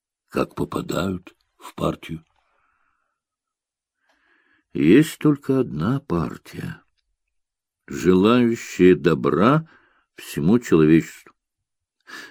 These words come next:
Это партия большевиков. В нее вы и должны войти.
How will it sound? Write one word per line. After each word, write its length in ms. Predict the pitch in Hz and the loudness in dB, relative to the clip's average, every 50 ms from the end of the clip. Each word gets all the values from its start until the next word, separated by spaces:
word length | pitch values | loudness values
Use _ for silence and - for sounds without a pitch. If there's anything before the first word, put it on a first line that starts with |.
| _ - | _ 0
Это 420 | - 95 135 135 - - - 147 | 2 2 2 2 2 0 0 0
партия 580 | 143 - - - 71 87 - - - - 101 107 | 0 -2 -4 -4 -2 -2 -2 -4 -6 -6 -6 -6
большевиков. 840 | 110 - - - - - - - 82 80 - - - - - - _ _ _ _ _ _ _ _ _ _ _ _ _ _ _ _ - | -4 -6 -8 -10 -8 -10 -10 -8 -8 -10 -12 -14 -18 -16 -18 -20 _ _ _ _ _ _ _ _ _ _ _ _ _ _ _ _ -14
В 180 | - 69 - | -12 -8 -4
нее 640 | 69 87 95 98 98 82 65 76 92 107 120 120 123 | -2 2 2 2 2 4 4 6 6 8 8 8 8
вы 200 | 120 120 123 123 | 6 6 4 4
и 20 | 120 | 4
должны 500 | 117 107 107 107 92 85 85 107 120 113 | 4 4 4 2 2 0 -2 0 0 2
войти. 540 | 110 107 113 104 - - - 127 117 - | 2 2 0 0 -2 -4 -4 -4 -4 -4